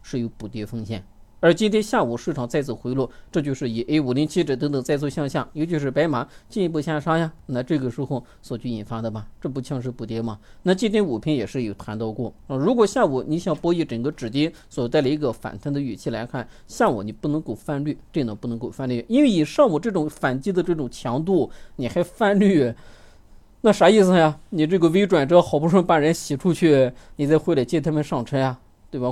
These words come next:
市场可不是这种慈善，慈善机构，慈善机构。所以说，这就是很多时候大家在听老丁的节目的时候，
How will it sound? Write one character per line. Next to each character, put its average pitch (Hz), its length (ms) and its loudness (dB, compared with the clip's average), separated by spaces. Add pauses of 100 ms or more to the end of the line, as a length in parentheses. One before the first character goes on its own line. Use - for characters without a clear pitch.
(120)
市 262 240 0
场 131 260 -2
可 - 140 -12
不 135 140 -6
是 135 160 -8
这 123 100 -4
种 113 180 -4
慈 - 240 -12
善， 117 320 -8
慈 - 240 -10
善 113 160 -6
机 107 200 -10
构， 104 120 -10 (520)
慈 - 80 -16
善 120 120 -6
机 117 140 -6
构。 110 160 -8 (240)
所 - 220 -4
以 165 40 6
说， 165 120 2
这 175 120 2
就 151 120 2
是 139 80 0
很 120 180 -6
多 139 100 -4
时 139 80 -6
候 131 220 -2 (220)
大 143 100 -2
家 135 100 2
在 131 120 -2
听 131 240 -4
老 104 100 -4
丁 135 160 -4
的 123 80 -4
节 123 160 -4
目 120 100 -2
的 117 120 -4
时 - 120 -10
候， 117 240 -6